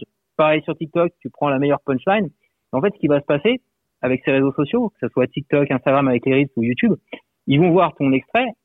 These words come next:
et, euh, toi, charge à toi après, à la fin de la vidéo ou, ou en descriptif, euh, sur YouTube, tu peux mettre un descriptif, euh, de les inviter, euh, alors sur TikTok ou, euh, ou Instagram, c'est plutôt en bio que ça se passe, de mettre un lien vers le podcast complet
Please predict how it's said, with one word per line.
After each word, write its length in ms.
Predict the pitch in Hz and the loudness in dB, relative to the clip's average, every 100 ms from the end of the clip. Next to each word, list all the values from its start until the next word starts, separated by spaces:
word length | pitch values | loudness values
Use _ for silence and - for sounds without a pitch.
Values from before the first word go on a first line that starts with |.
| _ _ - | _ _ -6
et, 240 | 127 131 | 0 2
euh, 400 | 123 120 120 120 - | 2 2 0 -2 0
toi, 240 | 175 139 139 | 0 0 -2
charge 220 | 160 143 | -2 -2
à 100 | 147 | -2
toi 260 | 196 185 - | 0 0 0
après, 480 | 139 - 180 170 151 | -2 -2 0 0 -2
à 80 | 123 | -4
la 100 | 123 | -4
fin 160 | - 151 | -2 -2
de 60 | |
la 80 | 135 | 0
vidéo 480 | 131 135 143 165 170 | 0 0 2 4 2
ou, 460 | 131 113 117 110 - | 0 -4 -8 -10 -6
ou 80 | 127 | -6
en 40 | |
descriptif, 520 | 127 131 127 - 214 - - - - - _ _ 101 | -4 -4 -6 0 -2 -2 -14 -20 -20 -20 _ _ 2
euh, 300 | 113 113 110 | 2 2 0
sur 120 | 123 | 0
YouTube, 220 | 120 143 | -2 -4
tu 80 | - | -6
peux 60 | 113 | -2
mettre 160 | 113 117 | 0 2
un 40 | |
descriptif, 480 | 117 - 131 202 208 - - - | 0 -2 0 2 2 -2 -12 -2
euh, 260 | 120 117 113 | 2 2 2
de 180 | 110 | 2
les 200 | 120 123 | 4 4
inviter, 680 | 127 180 165 156 190 208 208 _ - | 4 2 2 2 4 4 2 _ -6
euh, 520 | 120 117 117 117 117 113 | -2 2 2 2 0 0
alors 180 | 117 - | 0 0
sur 160 | 131 - | -4 -4
TikTok 400 | 135 165 156 131 | -2 0 0 2
ou, 200 | 123 117 | 2 4
euh, 120 | 107 104 - _ _ - | 2 -2 -6 _ _ -2
ou 80 | |
Instagram, 480 | 120 - 131 190 202 - _ _ _ _ _ | -2 0 0 2 0 -4 _ _ _ _ _
c'est 80 | - | -8
plutôt 300 | 139 127 147 | -6 0 2
en 100 | 127 | 2
bio 240 | 123 185 | 4 2
que 80 | 214 | 2
ça 120 | - | -4
se 60 | - | -2
passe, 200 | 180 220 139 | -2 -2 -8
de 280 | 135 120 | -12 -4
mettre 220 | 135 180 165 | -2 0 0
un 60 | |
lien 180 | 165 185 | 0 0
vers 140 | 143 | 0
le 80 | 120 | -2
podcast 380 | - 180 165 151 | -2 -4 -2 -4
complet 400 | - 127 175 202 | -4 0 0 -2